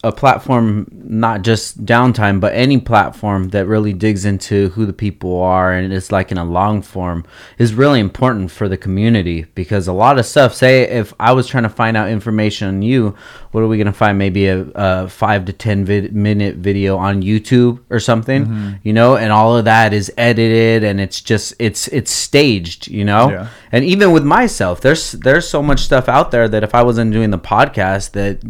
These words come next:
Speaker 1: you wouldn't really know much about Downstar
Speaker 2: Mm-hmm.
Speaker 1: because it's only just such a small window. And for me, I'm really interested in,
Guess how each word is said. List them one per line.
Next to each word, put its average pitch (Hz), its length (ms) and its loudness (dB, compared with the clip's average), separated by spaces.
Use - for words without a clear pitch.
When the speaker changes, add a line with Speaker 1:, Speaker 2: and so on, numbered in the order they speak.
Speaker 1:
you 113 160 -4
wouldn't 123 200 2
really 107 240 2
know 101 180 0
much 120 320 0
about 78 280 -6
Downstar 87 360 -4
Speaker 2:
Mm-hmm. 78 80 -8
Speaker 1:
because 98 240 -10
it's - 180 -8
only 156 200 4
just - 420 -4
such 131 260 0
a 104 60 -4
small 104 540 0
window. 92 540 -4
And 107 160 -2
for 113 120 0
me, 127 260 4
I'm 110 180 2
really 113 320 4
interested 104 560 -4
in, 92 300 -4